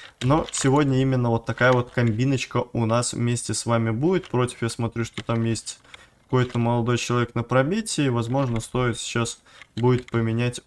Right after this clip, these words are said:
устройство на корпус. Но пока играем от мяча. Ну и уже смотрим, где мы можем здесь кого-то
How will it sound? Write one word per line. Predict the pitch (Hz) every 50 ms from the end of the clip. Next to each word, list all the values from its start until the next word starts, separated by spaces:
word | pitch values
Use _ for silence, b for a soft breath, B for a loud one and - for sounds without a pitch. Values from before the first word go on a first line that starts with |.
| _
устройство | - 131 131 127 - - - 117 123 131 127 123 - - 117 117 117
на | 117 117 117 117
корпус. | - - 127 117 117 - - - -
Но | 139 170
пока | - - 139 - 143 143 135
играем | 117 127 131 135 135 135
от | 131 -
мяча. | 147 139 - - 170 170 180 208 226 - _ _ _ _ _ _ _ _ _ _ _ _ _ _ _ _ _ _ _ _ _ _ _ _ _
Ну | 131 120 123 135 135
и | 131 120 120 120 120 123 120 120
уже | 113 110 107 101 110 117 120 117 113 - - B B B B B B _
смотрим, | - - - 123 123 123 117 117 120 117 113 110
где | 110 107 110 117
мы | 117 113 110
можем | 110 110 113 113 107 110 110 107
здесь | 101 107 113 110 -
кого-то | - - 110 107 113 117 117 - 101